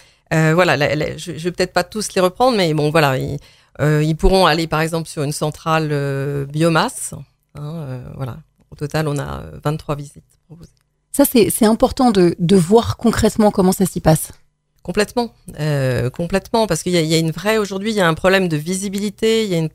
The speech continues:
Speaker 1: il y a un problème de connaissance du, du terrain, et c'est à travers justement la découverte de process industriels, à travers la dé-, enfin,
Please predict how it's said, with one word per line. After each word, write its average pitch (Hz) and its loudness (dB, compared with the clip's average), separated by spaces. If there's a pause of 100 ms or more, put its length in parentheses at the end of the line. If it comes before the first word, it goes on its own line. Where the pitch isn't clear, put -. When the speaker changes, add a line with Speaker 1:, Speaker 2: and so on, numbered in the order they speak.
(120)
Speaker 1:
il 151 -4
y 156 -4
a 151 -6
un 147 -6 (220)
problème 185 -2
de 151 -4
connaissance 165 -2
du, 151 -10
du 160 -6
terrain, 196 -2 (480)
et 156 0
c'est 175 0
à 160 4
travers 185 2
justement 170 -4
la 151 2
découverte 160 -6
de 143 -8
process 214 -2
industriels, 214 -2
à 180 0
travers 170 -2
la 156 -2
dé-, 156 -10
enfin, 131 -6